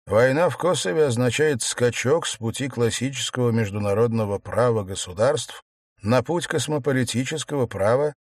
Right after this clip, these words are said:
космополитического сообщества. Концепция гуманитарной интервенции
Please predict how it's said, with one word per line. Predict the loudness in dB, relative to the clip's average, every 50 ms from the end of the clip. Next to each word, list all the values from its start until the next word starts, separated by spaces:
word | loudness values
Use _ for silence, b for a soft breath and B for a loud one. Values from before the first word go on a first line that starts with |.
| _ _
космополитического | -4 -2 -2 0 0 0 0 0 2 0 0 2 0 -2 -4 -8 -8 -8 -8 -10 -10 -10 -8 -6 -6 -4
сообщества. | -4 0 0 2 2 2 2 0 -6 -8 -8 -10 -10 -14 -16 -16 _ _ _ _ _ _ _ _ _ _
Концепция | 0 0 0 2 2 2 2 2 2 0 0 2 2 2
гуманитарной | 4 2 2 2 4 2 2 2 2 2 4 4 2 2 2 0
интервенции | 0 0 -2 -2 0 2 2 2 2 2 0 -4 -8 -8 -10 -10 -12 -12